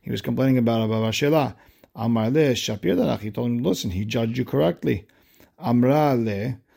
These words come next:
now this woman told Rabba,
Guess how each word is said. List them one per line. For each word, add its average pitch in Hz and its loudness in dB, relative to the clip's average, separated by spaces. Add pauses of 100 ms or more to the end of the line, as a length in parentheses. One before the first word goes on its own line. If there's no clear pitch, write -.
(400)
now 110 2
this 110 -2
woman 156 2
told 123 0
Rabba, 123 0